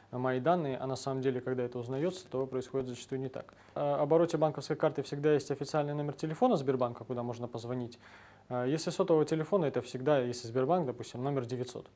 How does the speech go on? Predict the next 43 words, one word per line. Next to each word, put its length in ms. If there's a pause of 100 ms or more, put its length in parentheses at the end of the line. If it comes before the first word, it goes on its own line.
То 60
есть 100
девятьсот, 360
откуда 240
приходят 360
смски, 340
на 60
него 200
же 80
можно 240
и 40
звонить, 440
и 260 (400)
по 100
тому 200
же 100
номеру, 240
который 220
многоканально 560
указан 260
на 60
карте. 320 (560)
Можно 240
сбросить 340
трубку, 240
перезвонить, 640
э, 580
назвать 360
свои 180
данные, 500
потому 180
что 100
ты 100
уже 160
звонишь 300
официально 400
в 20
банк, 260
и 240
спросить, 460
есть 220
ли 40
какие-то, 520